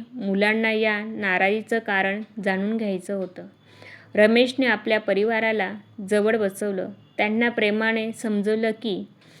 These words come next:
"मी तुमच्याशी चार दिवस बोललो नाही, तर तुम्ही किती अस्वस्थ झालात. आता विचार करा, तुम्ही बाबांशी असं वागून त्यांना किती दुःख देत आहात.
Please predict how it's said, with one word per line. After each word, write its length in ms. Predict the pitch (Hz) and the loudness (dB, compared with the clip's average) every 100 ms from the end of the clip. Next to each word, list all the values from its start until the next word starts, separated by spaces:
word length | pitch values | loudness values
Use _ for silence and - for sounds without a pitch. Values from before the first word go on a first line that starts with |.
| - - | -16 0
"मी 120 | 240 | 2
तुमच्याशी 600 | 269 247 226 240 247 262 | 4 4 4 4 2 -2
चार 360 | 247 254 202 220 | -2 2 4 4
दिवस 360 | 240 226 233 | 2 2 0
बोललो 340 | 220 202 190 214 | 0 0 2 0
नाही, 320 | 240 208 190 - - - | -2 -4 -10 -14 -10 0
तर 160 | 233 240 | 2 2
तुम्ही 240 | 247 247 254 | 4 4 4
किती 320 | 233 202 262 | -2 0 2
अस्वस्थ 520 | 247 - 247 247 - | 2 0 -4 -4 -2
झालात. 380 | 254 247 240 233 233 - - - _ - - - - - | 0 2 2 0 -4 -20 -20 -20 _ -20 -20 -20 -20 -4
आता 280 | 180 180 220 | -2 2 2
विचार 340 | 214 202 220 | 2 2 0
करा, 300 | 220 190 175 196 - - - - - - | 0 -4 -6 -12 -18 -20 -20 -20 -14 -2
तुम्ही 360 | 226 226 233 226 | 4 6 4 4
बाबांशी 640 | 196 175 196 226 233 247 | 2 2 0 0 0 0
असं 260 | 208 208 226 | 0 -2 -2
वागून 320 | 214 202 220 | 0 -2 -2
त्यांना 360 | 220 214 214 | -2 -2 0
किती 340 | 226 226 220 269 | -2 -4 -2 -2
दुःख 280 | 240 254 262 | -2 -2 0
देत 240 | 233 226 | 2 0
आहात. 240 | 240 226 | 0 -6